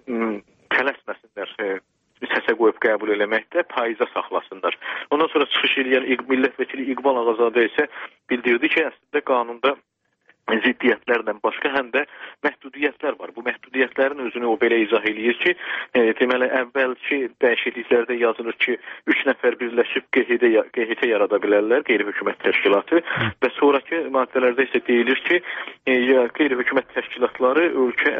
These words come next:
ərazisinin üçdə birini əhatə eləməlidir. İqbal Ağazadə deyir ki, əgər bunu üç nəfərin yaratmasına icazə verilirsə, bu ölkənin üçdə bir ərazisini necə,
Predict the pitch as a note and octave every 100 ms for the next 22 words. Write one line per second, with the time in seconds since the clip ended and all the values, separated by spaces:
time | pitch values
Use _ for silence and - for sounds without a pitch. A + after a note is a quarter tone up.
0 | B2+ A#2 A2+ A2 - C3 D3+ - - -
1 | A#2+ B2+ B2 C#3+ C3 A2+ A2+ G#2+ A#2+ -
2 | - G#2 G2 F#2+ F#2+ F#2 F#2 A#2 B2+ C3+
3 | A#2+ A2+ A#2 A#2+ A2+ A2+ - C3+ A#2+ A2
4 | A2 A#2 B2 - A2+ A2 A2 G#2 G2+ -
5 | G2+ A2 G#2+ G#2 F#2+ G#2+ G2 F#2 F#2+ -
6 | C3 - - - - C3 A#2+ - B2+ B2+
7 | - B2+ A#2 A#2+ G#2+ G#2+ - A#2+ A#2 G#2+
8 | G2 G2